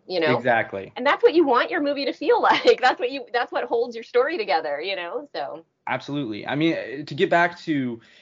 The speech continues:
Speaker 2: uh, a thing you mentioned about how the, the <laughs> rock scene, I mean, this is how amazing this movie is, is that we're, you know, we're talking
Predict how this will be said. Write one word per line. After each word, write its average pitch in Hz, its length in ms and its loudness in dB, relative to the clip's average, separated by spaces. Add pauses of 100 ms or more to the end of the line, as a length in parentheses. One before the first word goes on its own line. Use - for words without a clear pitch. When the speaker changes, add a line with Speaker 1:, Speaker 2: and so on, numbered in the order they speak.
(460)
Speaker 2:
uh, 127 340 0
a 139 80 -4
thing 151 220 -2
you 151 80 -2
mentioned 139 340 -4
about 113 220 -2
how 120 240 2
the, 113 420 -4 (460)
the 117 120 -10
<laughs> 117 80 -6
rock - 260 -8
scene, 107 420 -6 (500)
I 127 160 -14
mean, 110 220 -10
this 131 160 -4
is 135 60 -4
how 131 100 4
amazing 117 320 0
this 95 100 -10
movie 117 260 -4
is, 104 120 -8
is 104 60 -12
that 104 140 -2
we're, 110 100 -2
you 110 140 -2
know, 110 120 -4
we're 107 100 -6
talking 113 640 -4